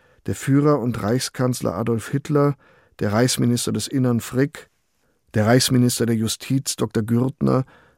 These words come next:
der Stellvertreter des Führers R. Hess, Reichsminister ohne Geschäftsbereich.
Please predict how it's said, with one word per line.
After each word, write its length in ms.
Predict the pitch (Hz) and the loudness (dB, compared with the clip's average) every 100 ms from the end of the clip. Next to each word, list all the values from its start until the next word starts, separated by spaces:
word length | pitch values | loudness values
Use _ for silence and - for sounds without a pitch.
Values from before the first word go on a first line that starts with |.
| - | -8
der 80 | 123 | -6
Stellvertreter 720 | - 123 120 120 110 123 123 | 0 2 2 -2 0 0 0
des 160 | 110 | -2
Führers 540 | - 117 127 120 113 - | -2 2 2 2 0 -4
R. 260 | - 113 113 | -4 -4 -4
Hess, 540 | 101 104 107 - - - _ _ _ _ _ _ _ _ | -4 -4 -2 -4 -8 -18 _ _ _ _ _ _ _ _
Reichsminister 760 | - 120 - 113 107 107 107 | -2 -2 0 0 0 -2 -4
ohne 180 | 95 110 | -2 -2
Geschäftsbereich. 920 | 101 - 104 - - - 73 78 - | -4 -6 -8 -8 -12 -10 -8 -8 -10